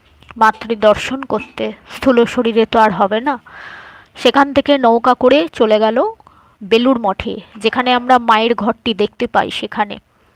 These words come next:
মায়ের যে মন্দির এখানে আছে। অর্থাৎ এই যে পূর্ণ যে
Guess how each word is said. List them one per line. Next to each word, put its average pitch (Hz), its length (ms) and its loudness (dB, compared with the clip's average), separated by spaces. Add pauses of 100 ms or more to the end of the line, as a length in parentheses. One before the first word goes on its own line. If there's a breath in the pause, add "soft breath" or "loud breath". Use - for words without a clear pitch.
(160 soft breath)
মায়ের 208 300 0
যে 233 80 -2 (120)
মন্দির 208 260 -6 (100)
এখানে 208 260 -8 (120)
আছে। - 200 -14 (1000 loud breath)
অর্থাৎ 247 360 2 (420)
এই 240 160 -2
যে 262 100 0 (540)
পূর্ণ 262 280 2 (160)
যে 262 80 2